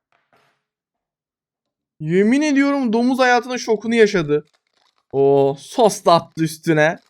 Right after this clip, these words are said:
Gözler gitti. Kızarık karpuz.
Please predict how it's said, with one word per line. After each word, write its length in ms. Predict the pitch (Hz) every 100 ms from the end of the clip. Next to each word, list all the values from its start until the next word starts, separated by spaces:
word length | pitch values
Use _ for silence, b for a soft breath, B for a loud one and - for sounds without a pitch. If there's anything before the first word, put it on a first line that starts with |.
| _ _ _ _ _ _ _ -
Gözler 360 | 165 165 180
gitti. 580 | 175 175 - 180 196 - _ _ _ _ _ _ _ _ -
Kızarık 520 | 170 160 151 - - _ _
karpuz. 640 | - 139 - 349 415 -